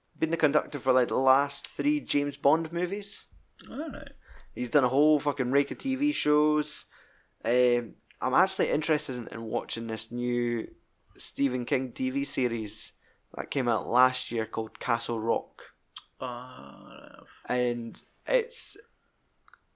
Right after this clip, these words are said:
Speaker 1: it's, it's, it's just a series set in the Stephen King universe.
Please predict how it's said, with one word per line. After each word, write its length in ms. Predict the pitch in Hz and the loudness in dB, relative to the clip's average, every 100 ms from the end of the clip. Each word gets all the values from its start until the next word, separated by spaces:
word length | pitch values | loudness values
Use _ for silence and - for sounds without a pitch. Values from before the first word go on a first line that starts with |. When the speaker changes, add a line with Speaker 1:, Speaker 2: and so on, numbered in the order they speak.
| _ _ - | _ _ -8
Speaker 1:
it's, 280 | 104 - - | -8 -10 -8
it's, 260 | 123 - | -8 -8
it's 180 | 113 127 | -10 -10
just 120 | 127 131 | -8 -6
a 60 | |
series 460 | 123 151 151 135 - | 0 4 4 2 -4
set 420 | - 139 143 - | 0 2 2 0
in 280 | 135 139 135 | -4 -4 -4
the 140 | 135 120 | -6 -6
Stephen 420 | - 147 147 151 | -8 -4 -2 -2
King 320 | - 151 147 | 0 -2 0
universe. 640 | 147 170 160 175 - - | 2 2 2 0 -2 -10